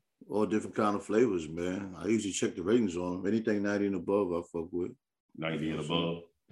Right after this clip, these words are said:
Speaker 1: saying? Yeah, 'cause it's, it's, it's, it's so many elements of a cigar that makes a good cigar. Like, I don't really have a favorite 'cause I don't smoke enough to just have a favorite and stick with it.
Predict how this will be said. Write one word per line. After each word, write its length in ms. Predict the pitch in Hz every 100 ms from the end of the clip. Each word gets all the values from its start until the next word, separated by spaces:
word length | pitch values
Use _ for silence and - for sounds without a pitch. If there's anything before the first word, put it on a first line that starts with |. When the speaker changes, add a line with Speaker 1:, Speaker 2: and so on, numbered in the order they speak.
| - _ _ - _ _ _ _ _ _ -
Speaker 1:
saying? 380 | 101 104 101
Yeah, 60 | 85
'cause 200 | 95 123
it's, 180 | 123 143
it's, 220 | 147 143
it's, 340 | - 151 - - _ _ _ _ -
it's 160 | 139 139
so 140 | 185
many 160 | 165 127
elements 320 | 139 135 120
of 80 | 98
a 60 |
cigar 360 | 92 87 104 98
that 80 | 87
makes 260 | 95 87
a 40 | 85
good 160 | 92
cigar. 420 | 80 76 92 90 71
Like, 120 | 73
I 120 | 85
don't 120 | 107
really 200 | 98 90
have 120 | 92
a 60 | 80
favorite 420 | - 107 104 - - _
'cause 160 | 85 80
I 120 | 95
don't 280 | 113 107 - -
smoke 400 | - - 110 107
enough 300 | 90 107 -
to 80 | 87
just 180 | 80 85
have 160 | 95
a 60 | 82
favorite 340 | - 98 82
and 80 | 80
stick 280 | - 101 -
with 140 | 113 95
it. 160 | 78